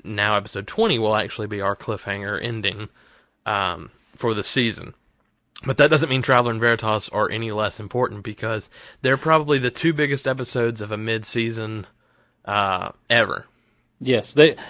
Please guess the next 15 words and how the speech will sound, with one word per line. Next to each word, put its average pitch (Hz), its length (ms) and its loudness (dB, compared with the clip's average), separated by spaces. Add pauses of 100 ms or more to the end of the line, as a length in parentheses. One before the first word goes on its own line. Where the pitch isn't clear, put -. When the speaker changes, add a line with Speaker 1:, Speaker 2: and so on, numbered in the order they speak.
(240)
Speaker 2:
we, 170 360 6
we 160 300 4
have 143 140 2
said 143 280 4
repeatedly 135 760 4
and 113 120 2
repeatedly 110 560 2
and 107 80 0
repeatedly, 104 520 0
these 120 520 2
are 113 180 0
going 110 500 6
to 117 200 0
be 104 480 0 (400)
huge 110 760 4